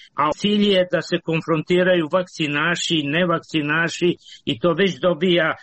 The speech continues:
ozbiljne razmere, tu su i pretnje međusobne. Onda takva atmosfera odgovara vođi, jer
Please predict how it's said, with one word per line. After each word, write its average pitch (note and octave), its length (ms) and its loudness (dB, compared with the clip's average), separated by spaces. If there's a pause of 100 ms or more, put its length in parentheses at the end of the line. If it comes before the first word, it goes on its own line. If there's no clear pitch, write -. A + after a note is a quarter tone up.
(180)
ozbiljne D3 580 0
razmere, C#3+ 680 0
tu D3 100 -2
su D#3 140 -2
i B2+ 140 0
pretnje D3 520 0
međusobne. D#3 800 -2 (320)
Onda F#3 640 0 (240)
takva F#3+ 520 -2
atmosfera E3 720 -2 (240)
odgovara F3 760 0
vođi, C#3+ 420 -2 (340)
jer C3+ 180 2